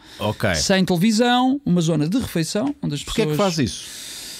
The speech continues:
Speaker 1: É de propósito mesmo, pa-, para as pessoas não
Speaker 2: Yeah.
Speaker 1: estarem a ver televisão enquanto
Speaker 2: Não, eu, eu gosto, gosto de conversar. Eu tenho esta coisa de ser um bocado bicho do mato, mas com, com as minhas pessoas.
Speaker 1: Estás a ver
Speaker 2: Eu,
Speaker 1: os
Speaker 2: eu,
Speaker 1: teus,
Speaker 2: eu
Speaker 1: o teu
Speaker 2: curto.
Speaker 1: grande paradoxo que tu és.
Speaker 2: Yeah, eu
Speaker 1: Tu és um
Speaker 2: curto
Speaker 1: gajo
Speaker 2: muito
Speaker 1: cheio de paradoxos.
Speaker 2: conversar.
Speaker 1: Mas isso é que, isso,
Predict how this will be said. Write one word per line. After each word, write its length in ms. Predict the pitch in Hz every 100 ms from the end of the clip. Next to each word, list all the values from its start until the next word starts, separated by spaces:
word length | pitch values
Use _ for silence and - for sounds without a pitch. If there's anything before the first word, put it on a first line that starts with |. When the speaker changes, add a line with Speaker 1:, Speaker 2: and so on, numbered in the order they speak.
| 110
Speaker 1:
É 60 |
de 60 | 117
propósito 440 | 165 160 202 202 202
mesmo, 200 | 180 170
pa-, 220 | - 117
para 80 | 120
as 80 | 117
pessoas 40 |
não 60 | 135
Speaker 2:
Yeah. 80 | 120
Speaker 1:
estarem 200 | 139 135
a 20 |
ver 80 | 135
televisão 380 | 131 131 143
enquanto 180 | 139 240
Speaker 2:
Não, 240 | 294 285 277
eu, 220 | 226 233
eu 80 | 208
gosto, 400 | 196 185 208 196
gosto 520 | 190 170 - 190 196
de 440 | 180 202 202 196 190
conversar. 580 | 208 190 - 208 185 165
Eu 140 | 143
tenho 200 | 131 160
esta 200 | 165 -
coisa 340 | 156 170 165 170
de 520 | 170 180 175 185 175
ser 200 | 165 175
um 20 |
bocado 240 | 180 180 170
bicho 160 | 180
do 80 | -
mato, 240 | 180 185 190
mas 160 | 180
com, 380 | - 185 185 180
com 200 | - 175
as 140 | 175
minhas 340 | 170 165 165 165
pessoas. 240 | - 160
Speaker 1:
Estás 140 | 113 110
a 40 |
ver 80 | 110
Speaker 2:
Eu, 60 | 117
Speaker 1:
os 100 | 160
Speaker 2:
eu, 40 |
Speaker 1:
teus, 220 | 117 101
Speaker 2:
eu 120 | 92
Speaker 1:
o 40 | 80
teu 120 | 117 104
Speaker 2:
curto. 200 | - -
Speaker 1:
grande 200 | 101 104
paradoxo 520 | - 101 95 95 -
que 60 | -
tu 160 | 87
és. 180 | 78 85
Speaker 2:
Yeah, 320 | 147 170 160
eu 160 | 185 147
Speaker 1:
Tu 80 | 135
és 100 | 139
um 40 | 135
Speaker 2:
curto 60 |
Speaker 1:
gajo 120 | 131 156
Speaker 2:
muito 60 | 143
Speaker 1:
cheio 120 | 135
de 80 | 156
paradoxos. 220 | 123 120
Speaker 2:
conversar. 240 | 170 156 170 - - -
Speaker 1:
Mas 120 | 82
isso 180 | 92 -
é 60 | 107
que, 240 | - -
isso, 600 | 101 104 - 113 113 113